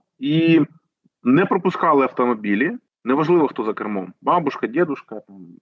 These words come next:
дитина, неважливо. І пропускали тільки велосипеди, тачки, інвалідні візки. От таким чином можна було пройти по тій дорозі життя.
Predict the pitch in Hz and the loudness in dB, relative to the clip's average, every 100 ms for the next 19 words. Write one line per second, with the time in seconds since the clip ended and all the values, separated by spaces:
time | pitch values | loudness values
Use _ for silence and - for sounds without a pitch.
0 | _ 107 120 196 175 120 143 131 107 - | _ -6 0 2 2 2 2 2 2 0
1 | _ - - - - _ - 170 196 202 | _ -20 -18 -20 -20 _ -2 0 0 0
2 | - 226 240 202 - 208 190 - 170 165 | 0 2 4 2 2 0 0 2 2 4
3 | 151 139 120 - 120 151 - 175 208 220 | 4 2 2 -2 0 0 0 -2 0 0
4 | 180 175 160 151 170 170 - - 143 143 | 0 0 0 -2 -2 -2 -6 -10 -2 0
5 | 135 131 120 120 135 131 131 127 - - | 4 4 2 0 -2 -2 -6 -6 -6 0
6 | 175 143 117 _ 127 180 180 - 165 131 | 2 2 0 _ -4 0 0 0 -2 0
7 | 143 135 120 104 101 98 104 101 110 98 | 0 -2 -2 -6 -6 -6 -6 -4 -6 -8
8 | 98 - 113 117 - 131 147 - 226 | -8 -10 -6 -6 -2 -2 -2 0 0